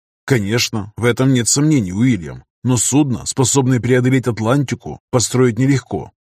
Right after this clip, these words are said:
И, кроме того, у нас нет никаких навигационных приборов». «Есть, сэр.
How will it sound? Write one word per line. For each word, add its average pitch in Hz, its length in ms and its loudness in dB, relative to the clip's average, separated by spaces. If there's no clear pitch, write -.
И, 127 220 4
кроме 123 340 2
того, 76 380 -12
у 127 100 4
нас 127 320 2
нет 131 220 0
никаких 139 540 0
навигационных 113 640 0
приборов». 120 520 -2
«Есть, 165 460 4
сэр. 156 440 2